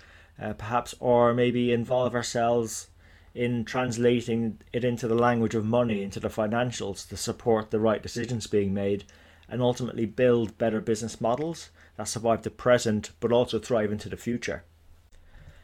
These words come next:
And a, a, a third element I'd encourage us to look at is benchmarking.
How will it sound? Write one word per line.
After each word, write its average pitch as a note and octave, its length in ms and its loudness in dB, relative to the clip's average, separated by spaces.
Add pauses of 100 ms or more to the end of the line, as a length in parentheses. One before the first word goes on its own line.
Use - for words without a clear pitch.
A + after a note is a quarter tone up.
(340)
And C#3 200 -2
a, C#3 180 0
a, C#3 240 0
a C#3 40 4
third D#3 380 2
element B2 360 2
I'd A#2 240 -2
encourage G#2+ 600 -4 (160)
us A2+ 140 -12
to - 80 -4
look A2 180 -2
at A2 120 -4
is G#2+ 100 -2 (180)
benchmarking. G2 800 -2